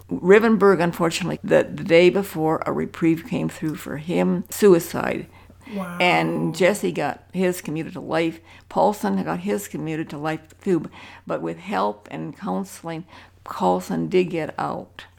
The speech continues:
Speaker 2: Oh, wow.
Speaker 1: And he lived a satisfactory life. He may still be alive. I don't know.
Speaker 2: Wow.
Speaker 1: Um, because he was younger than I was when he was doing those picketing. But, um,
Speaker 2: Wow, so Ammon Hennessy was picketing for these people in Utah
Speaker 1: Well,
Speaker 2: in the early
Speaker 1: they
Speaker 2: sixties, and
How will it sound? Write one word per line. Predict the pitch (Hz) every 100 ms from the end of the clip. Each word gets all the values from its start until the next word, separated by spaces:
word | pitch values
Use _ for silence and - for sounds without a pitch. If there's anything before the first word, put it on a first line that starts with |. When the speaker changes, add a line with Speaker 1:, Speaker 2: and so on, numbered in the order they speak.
| _ -
Speaker 2:
Oh, | 262
wow. | 285 320 381 180 -
Speaker 1:
And | 170 160 160 180 -
he | 180 190 180
lived | 175 160 151
a |
satisfactory | 151 - 147 156 - 139 143
life. | - 170
He | 190
may | 185 156
still | - 143
be | -
alive. | 156 151 -
I | 143
don't | 160 -
know. | 135 135 135 - - - -
Speaker 2:
Wow. | 190 196 185 143
Speaker 1:
Um, | 143 - -
because | 160 156
he | 180
was | 170 180
younger | 190 175
than | 143 147
I | 151
was | 147 143 -
when | 131 - 165
he | -
was | -
doing | 147 143
those | 127 -
picketing. | - 165 147 135 - - - - _
But, | - - - - -
um, | 175 170 165 165
Speaker 2:
Wow, | 208 220 170
so | - 185
Ammon | 180 208 240
Hennessy | 208 208 202 185
was | 175
picketing | 196 185 180
for | 170
these | 170 156
people | 180 170 165
in | 165
Utah | 175 185
Speaker 1:
Well, | 190 180 175
Speaker 2:
in | 165
the |
early | 175 196 196
Speaker 1:
they |
Speaker 2:
sixties, | - 185 165 180 170
and | 160 165